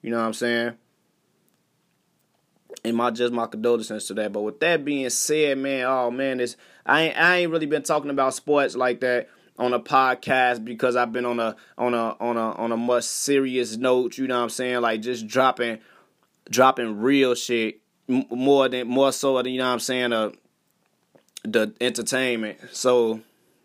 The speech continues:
I did tell myself I was gonna base these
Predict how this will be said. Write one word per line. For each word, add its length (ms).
I 120
did 240
tell 160
myself 340
I 80
was 120
gonna 300
base 260
these 600